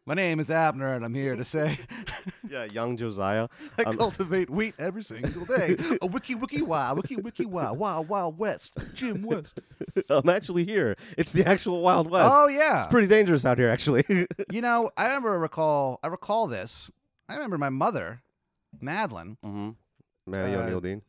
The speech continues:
Speaker 1: te-, uh, telling me that the Wild West, she was listening to the, uh, the radio, apparently Wild West era was only, like, like, a ten years. It wasn't very long.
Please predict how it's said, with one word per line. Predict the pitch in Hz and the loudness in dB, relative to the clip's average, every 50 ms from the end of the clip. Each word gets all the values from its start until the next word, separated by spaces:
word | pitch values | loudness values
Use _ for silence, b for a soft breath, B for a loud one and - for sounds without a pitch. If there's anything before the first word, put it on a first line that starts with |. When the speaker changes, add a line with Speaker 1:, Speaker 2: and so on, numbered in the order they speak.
| _ - | _ -10
Speaker 1:
te-, | - 147 | -8 -6
uh, | 131 - 123 120 120 117 | -6 -6 -6 -6 -8 -6
telling | - 151 135 135 135 131 127 | -6 -4 -2 -2 -2 -4 -4
me | 123 123 120 | -6 -6 -6
that | 107 110 107 107 104 104 - _ _ _ - | -6 -6 -6 -6 -6 -8 -10 _ _ _ -18
the | 117 | -14
Wild | 117 131 151 180 196 196 196 180 127 | -12 -8 -6 -4 -2 0 -2 -2 -4
West, | 120 104 147 196 196 160 139 - - | -6 -6 -4 -2 -2 -4 -4 -6 -8
she | - | -8
was | 143 127 | -8 -8
listening | 147 147 - 151 135 | -8 -8 -8 -8 -8
to | 120 117 104 | -8 -8 -10
the, | - 113 | -10 -10
uh, | |
the | 110 | -10
radio, | 101 120 147 175 151 117 101 92 101 110 - _ _ _ _ _ _ _ _ | -8 -8 -8 -8 -6 -6 -6 -8 -8 -10 -12 _ _ _ _ _ _ _ _
apparently | _ - 277 311 262 180 | _ -6 -6 -4 -4 -4
Wild | 147 147 170 175 170 160 135 104 | -2 0 2 2 2 2 0 -2
West | 113 160 208 214 - - - - - | -2 -2 -2 -2 -4 -6 -12 -10 -8
era | 104 104 110 120 143 | -6 -4 -2 -2 -2
was | 139 127 110 | -2 -4 -4
only, | 147 156 175 185 160 | -6 -6 -6 -6 -4
like, | 131 113 101 95 - - _ _ _ _ _ _ _ _ _ _ _ _ _ _ _ - | -4 -6 -6 -8 -12 -18 _ _ _ _ _ _ _ _ _ _ _ _ _ _ _ -20
like, | - 107 | -20 -20
a | - - - | -20 -20 -18
ten | - - 143 160 156 | -14 -10 -8 -8 -8
years. | 120 131 143 95 - - - - | -8 -8 -8 -10 -12 -14 -16 -12
It | |
wasn't | 123 147 165 165 | -12 -10 -8 -8
very | 160 160 143 | -6 -6 -6
long. | 113 113 135 127 80 65 71 | -4 -6 -6 -8 -8 -10 -14